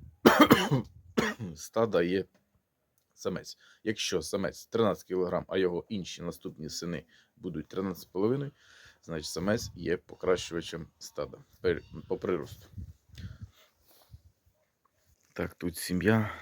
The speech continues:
також вже, мабуть, місяці два. Вже в них все добре, живуть разом. Да, якщо я не помиляюсь, то в лютому в них народжування. Ну, менше вже, ніж два місяці залишилось до щеніння.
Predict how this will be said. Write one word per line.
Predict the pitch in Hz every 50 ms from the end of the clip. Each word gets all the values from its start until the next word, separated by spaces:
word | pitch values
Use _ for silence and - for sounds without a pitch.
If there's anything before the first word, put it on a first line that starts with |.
| - -
також | - - - - 95 95 - -
вже, | 78 80 85
мабуть, | 85 82 80 78 - 87 - -
місяці | 82 80 - 78 - - -
два. | - - 80 90 104 110 110 - _ _ _ _ - - - - - _ -
Вже | 87 90
в |
них | 82 82 78 80
все | - - 82
добре, | 87 101 113 110 - 90 87
живуть | 80 80 82 85 85 82 76 - - 98
разом. | 90 92 107 110 98 98 95 95
Да, | 95 98
якщо | 87 85 - -
я | 98 95
не | 95
помиляюсь, | 85 92 95 95 95 98 101 95 85 -
то | - 87 82
в | 82
лютому | 90 90 - - - 82 80
в | 82
них | 80 78 - - - - _ - - - - - - - _ _ -
народжування. | 82 82 85 87 101 101 98 104 107 110 123 139 143
Ну, | 135 113
менше | 92 95 104 113 - 110
вже, | 98 92 92 92
ніж | 90 90 95 90 87 82
два | - 87 90
місяці | 87 85 85 - - - - 80
залишилось | 78 78 78 85 95 - - 82 82 82
до | 82 80 85
щеніння. | - - - - 80 80 80 78 80